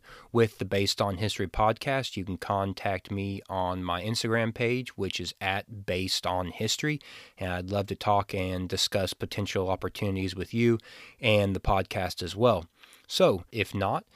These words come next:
just enjoy the episode and keep listening and spreading the word. That's all I really ask out of anybody who enjoys the podcast, is just to tell,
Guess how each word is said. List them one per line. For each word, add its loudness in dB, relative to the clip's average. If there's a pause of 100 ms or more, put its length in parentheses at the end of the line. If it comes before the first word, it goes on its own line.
(260)
just -2
enjoy 6
the 6
episode 2
and 0
keep -4
listening 2
and -2
spreading 2
the 0
word. 0 (260)
That's 2
all 6
I 6
really 4
ask 0
out 0
of -4
anybody 0 (240)
who 0
enjoys -2
the -8
podcast, -2
is -4
just -4
to -6
tell, -4